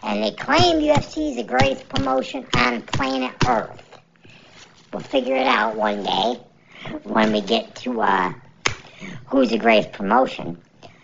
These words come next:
But we'll also get on who's the greatest teams, too, because, uh, they were off of this and on to that. That's the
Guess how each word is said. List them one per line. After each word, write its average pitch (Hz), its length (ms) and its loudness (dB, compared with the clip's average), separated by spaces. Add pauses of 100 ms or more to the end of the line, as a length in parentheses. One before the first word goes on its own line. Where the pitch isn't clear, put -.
(160)
But 95 120 -4
we'll 98 80 0
also 117 440 4
get 104 180 0
on 98 200 2
who's 113 180 -2
the 196 80 -4
greatest 190 500 -4
teams, 233 420 -2
too, 285 280 -4
because, 165 380 -6
uh, 95 420 0 (640)
they 117 100 4
were 113 240 4 (960)
off 233 320 2
of 202 140 -4
this 208 420 -4
and - 120 -6
on 98 240 -4
to 90 60 -4
that. 104 360 0
That's 95 240 -6
the 80 140 -12